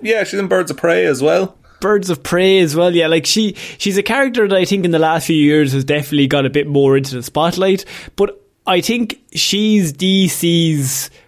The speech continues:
Speaker 2: Punisher. But I don't want to, like, resolve her down to that, 'cause I think, n-, I think she's a bit more three D than Punisher.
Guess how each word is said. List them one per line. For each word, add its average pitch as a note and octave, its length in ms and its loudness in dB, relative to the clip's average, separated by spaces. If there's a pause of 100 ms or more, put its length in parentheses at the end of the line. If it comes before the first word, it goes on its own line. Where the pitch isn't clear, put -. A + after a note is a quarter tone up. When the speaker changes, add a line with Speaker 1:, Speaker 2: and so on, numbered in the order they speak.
(140)
Speaker 2:
Punisher. C3+ 800 0
But D#3 120 2
I D#3+ 80 2
don't F#3 320 2
want F3 260 -2
to, E3+ 80 0
like, D3 420 0 (420)
resolve D#3 560 2
her D3 120 2
down D3 400 0
to D#3+ 160 2
that, F3+ 240 0
'cause D#3+ 140 -2
I C3+ 80 2
think, C#3+ 420 -4 (840)
n-, F#3+ 160 2 (260)
I F3+ 100 -2
think C4 240 0
she's G#3+ 180 0
a F#3+ 60 0
bit G3+ 160 0
more F3+ 200 4
three E3+ 340 2
D D3 220 4
than B2+ 140 0
Punisher. A#2+ 520 -2